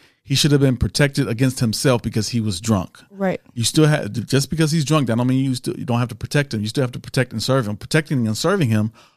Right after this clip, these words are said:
Speaker 1: was to call a, a, a Uber or some, something to get him home safely.
Speaker 2: Right. Or even give him a ride. Throw his ass in the back. Throw him home.
Speaker 1: Yes.
Speaker 2: It's
Speaker 1: Put
Speaker 2: not
Speaker 1: him in the back
Speaker 2: difficult.
Speaker 1: seat.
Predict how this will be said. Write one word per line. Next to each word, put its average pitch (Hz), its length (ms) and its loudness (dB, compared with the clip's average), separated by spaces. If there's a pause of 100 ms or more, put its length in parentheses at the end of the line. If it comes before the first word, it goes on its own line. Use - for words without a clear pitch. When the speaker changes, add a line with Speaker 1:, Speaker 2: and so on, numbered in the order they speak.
(100)
Speaker 1:
was 117 220 2
to 113 120 0
call 123 540 2 (400)
a, 113 60 -4
a, 95 540 0 (100)
a 107 180 0
Uber 143 280 6
or 113 160 2
some, 147 360 0
something 143 280 0
to 117 120 -2
get 131 160 4
him 131 140 2
home 120 260 2
safely. - 560 -2
Speaker 2:
Right. 190 340 -6
Or 202 120 -4
even 370 180 -2
give 427 100 0
him 440 120 -2
a 440 40 -8 (140)
ride. 359 100 -4
Throw 330 120 -2
his 330 120 -4
ass 349 160 -6
in 294 80 -4
the 269 40 0
back. 294 200 -8
Throw 262 160 -2
him 262 80 0
home. 196 140 4
Speaker 1:
Yes. 95 440 2
Speaker 2:
It's - 120 -14
Speaker 1:
Put - 80 0
Speaker 2:
not 165 60 4
Speaker 1:
him 170 80 2
in 160 60 4
the 156 60 2
back 143 180 2
Speaker 2:
difficult. - 120 -4
Speaker 1:
seat. 104 220 -2